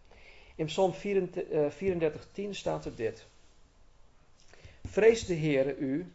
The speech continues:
zijn heiligen, want wie hem vrezen, hebben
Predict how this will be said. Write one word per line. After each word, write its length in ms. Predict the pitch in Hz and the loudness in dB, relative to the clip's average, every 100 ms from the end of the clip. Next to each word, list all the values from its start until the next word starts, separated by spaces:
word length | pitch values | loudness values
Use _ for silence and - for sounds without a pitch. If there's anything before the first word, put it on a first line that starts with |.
| - | -16
zijn 260 | 151 143 127 | -4 -2 0
heiligen, 640 | 131 120 120 - 151 185 147 | 2 2 0 -4 -6 -6 -4
want 260 | 147 143 127 | -2 -2 -4
wie 180 | 147 170 | -4 0
hem 160 | 165 | -2
vrezen, 800 | 151 - 190 214 202 143 135 180 - - - - | -4 -4 2 2 2 -2 -4 -6 -14 -20 -20 -20
hebben 580 | - 147 156 160 156 156 | -10 -2 0 0 -4 -6